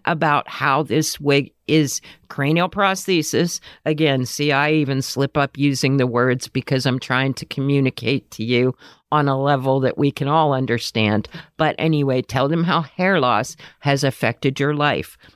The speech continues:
and the effects you've had from that. And when the people at the insurance see that there is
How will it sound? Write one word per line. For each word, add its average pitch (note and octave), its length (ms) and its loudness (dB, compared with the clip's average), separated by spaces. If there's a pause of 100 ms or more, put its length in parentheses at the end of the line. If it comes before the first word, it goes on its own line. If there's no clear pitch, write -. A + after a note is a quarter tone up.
(160)
and B2+ 300 2
the D3 100 2
effects C4+ 500 -2
you've D3+ 180 0
had B2+ 280 -2
from A2 280 0
that. C#2 320 -4 (440)
And C#3 420 0 (180)
when G3+ 640 0 (160)
the C#3+ 100 0
people - 600 -2
at A2+ 200 -4
the F#3 160 2
insurance C#3+ 760 0
see E3 400 0
that D3+ 200 0
there C3+ 240 0
is D3 320 0